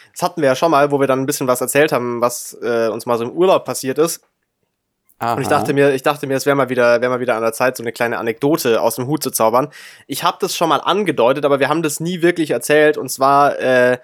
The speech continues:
Speaker 1: der Abend, an dem wir uns absolut geisteskrank verfahren haben, ähm, und unser Hotel nicht
Speaker 2: <laughs> Oh,
Speaker 1: gefunden
Speaker 2: Scheiße,
Speaker 1: haben.
Speaker 2: ja, stimmt. <laughs> Fuck.
Speaker 1: Also,
Speaker 2: Ja, ja.
Speaker 1: ich hab, ich hab,
Speaker 2: Schau,
Speaker 1: glaub ich
Speaker 2: liebe Grüße an das TomTom, dem ehrlosen Bastard.
Speaker 1: Diesen dummen Hund, Alter, wirklich.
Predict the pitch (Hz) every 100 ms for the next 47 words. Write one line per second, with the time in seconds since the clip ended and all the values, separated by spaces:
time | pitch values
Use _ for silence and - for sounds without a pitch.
0 | - - _ _ - 104 147 165 147 156
1 | 135 147 156 156 139 147 143 - _ _
2 | - 190 - 170 175 - - _ _ -
3 | 165 185 254 247 - 170 - - 147 160
4 | 156 151 160 175 139 120 117 131 170 -
5 | _ _ _ 127 131 131 131 131 131 131
6 | 135 123 - 139 151 139 143 180 208 180
7 | 143 156 156 147 151 151 147 165 - -
8 | - - - - - - - - - -
9 | - - _ - - 156 160 135 131 120
10 | - 196 202 - 170 202 196 170 170 165
11 | 233 254 170 202 240 190 165 147 - 151
12 | 214 - 131 165 - - 131 139 139 120
13 | 113 127 - 98 104 - - 117 117 113
14 | 143 143 139 170 165 101 117 127 131 151
15 | 135 117 -